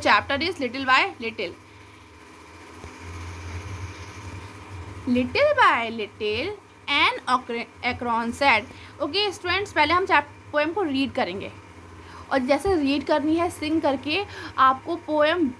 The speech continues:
same वैसे ही sing करके उसकी video बना के भेजनी है और मैं उन बच्चों के name दूंगी, okay? Let's sing। Chapter name is Little by, अब देखिए chapter name इसमें कैसे लिखा है, उन्होंने कितने colorful उसे लिखा है heading,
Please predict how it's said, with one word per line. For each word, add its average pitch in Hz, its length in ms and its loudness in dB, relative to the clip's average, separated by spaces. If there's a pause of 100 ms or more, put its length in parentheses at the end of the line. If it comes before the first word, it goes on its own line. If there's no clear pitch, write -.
(160)
same 339 200 0
वैसे 285 260 0
ही 330 120 0
sing 311 300 0
करके 277 320 0
उसकी 349 240 -2
video 277 320 0
बना 262 160 2
के 269 100 -6
भेजनी 240 440 -2
है 403 120 0
और - 400 -6
मैं 349 100 2
उन 339 160 2
बच्चों 311 260 0
के 339 80 -2
name 285 280 0
दूंगी, 214 320 -4
okay? 254 280 0 (520)
Let's 294 400 0
sing। 208 200 -2 (400)
Chapter 254 360 4
name 330 160 2
is 480 200 -2 (500)
Little 381 420 -4
by, 240 280 4
अब 277 240 0
देखिए 320 220 -2
chapter 294 280 4
name 320 160 0
इसमें 339 180 -2
कैसे 330 140 -4
लिखा 302 160 -2
है, 269 60 4
उन्होंने 311 200 -2
कितने 381 140 -6
colorful 285 400 2
उसे 320 140 -2
लिखा 254 220 -2
है 240 140 0
heading, 214 240 -6